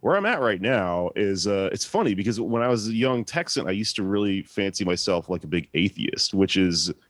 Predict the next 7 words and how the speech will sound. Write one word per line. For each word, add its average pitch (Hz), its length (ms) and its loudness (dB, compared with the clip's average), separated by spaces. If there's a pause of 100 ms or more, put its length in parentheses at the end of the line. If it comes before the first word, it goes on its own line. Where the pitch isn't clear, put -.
(380)
i-, 131 120 6 (120)
i-, 123 180 4
a 120 80 4
philosophically 123 1300 2
kinda 98 300 0
weird, 85 440 0
because 87 480 0